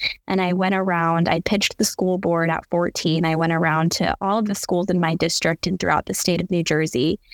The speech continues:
And I delivered this lesson plan program about tolerance, about acceptance, about res-,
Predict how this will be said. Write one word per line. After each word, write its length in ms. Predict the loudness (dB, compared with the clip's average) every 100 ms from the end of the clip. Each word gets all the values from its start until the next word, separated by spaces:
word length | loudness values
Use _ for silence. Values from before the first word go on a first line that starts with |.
| -6 -6 -4
And 100 | -2
I 80 | 0
delivered 420 | 0 0 0 -2
this 200 | -4 0
lesson 300 | 0 0 -2
plan 260 | -2 -2 -2
program 480 | -2 -2 0 0
about 360 | 0 0 0 -2
tolerance, 720 | -6 -2 0 0 0 -2 -4
about 240 | -2 -2 -2
acceptance, 680 | -2 -2 0 -2 -2 -4
about 240 | -2 -2 0
res-, 320 | -2 -2